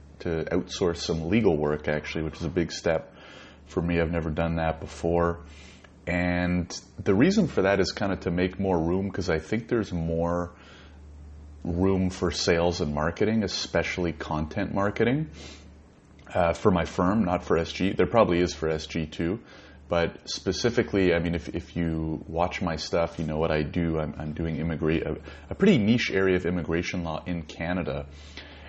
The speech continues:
And there's just a lot of opportunities in terms of content marketing, because most lawyers, especially in a smaller, like, Canadian market, like, they're not great content marketers. They're mostly just writing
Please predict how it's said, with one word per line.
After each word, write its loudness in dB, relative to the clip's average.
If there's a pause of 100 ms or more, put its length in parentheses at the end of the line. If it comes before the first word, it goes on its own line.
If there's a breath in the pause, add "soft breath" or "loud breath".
(120)
And 4
there's 4
just -4
a 6
lot 6
of 2
opportunities 0
in -8
terms -4
of -12
content -2
marketing, -2
because 0 (800 loud breath)
most 6
lawyers, 6
especially -2
in -2
a 0
smaller, 0
like, 0
Canadian -2
market, -2
like, -4
they're 0
not -2
great 0
content -4
marketers. 0 (500 loud breath)
They're 2
mostly 2
just -2
writing 0